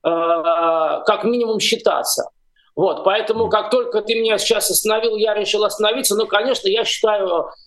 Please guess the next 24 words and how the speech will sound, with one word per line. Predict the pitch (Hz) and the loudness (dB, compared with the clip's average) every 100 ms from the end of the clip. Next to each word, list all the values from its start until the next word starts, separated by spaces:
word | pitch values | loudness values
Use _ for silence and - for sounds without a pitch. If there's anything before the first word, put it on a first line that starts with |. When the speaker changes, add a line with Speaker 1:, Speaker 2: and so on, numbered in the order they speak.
| - | -2
Speaker 1:
я | 202 233 | 0 0
считаю | - 226 220 | 0 2 2
это | 208 | 0
предрассудком, | - 202 202 202 - 226 220 208 190 180 | 0 0 2 0 0 -2 0 0 0 2
а, | 180 170 165 156 | 2 2 2 0
ну, | 202 | 0
вот | 190 | 0
в | 196 | 0
данном | 220 196 180 175 160 | 0 0 0 -2 -2
случае, | - 175 160 143 | 0 -2 -2 -4
потому | - 170 185 | 0 0 0
что, | - 185 | 0 0
опять | - - 196 151 | 0 0 0 0
же, | 165 | 0
мне, | 180 214 | 0 0
человеку, | - 180 190 202 175 | 0 0 2 -2 -2
смотревшему, | - 185 190 202 190 180 170 156 - - - | 0 0 0 -2 0 0 0 -2 -8 -20 -2
а, | 165 170 170 165 151 | 0 2 2 2 0
фильм | 151 208 185 | 0 0 0
«Мимино», | 190 185 202 233 226 185 | 2 0 0 0 0 0
мне, | 196 196 | 0 0
человеку, | 190 185 196 190 180 170 160 - | 0 2 0 0 0 0 -2 -4
там, | - 165 | -4 -2
слышавшему, | 160 214 190 170 - 170 156 | 0 -2 -2 -2 0 0 -2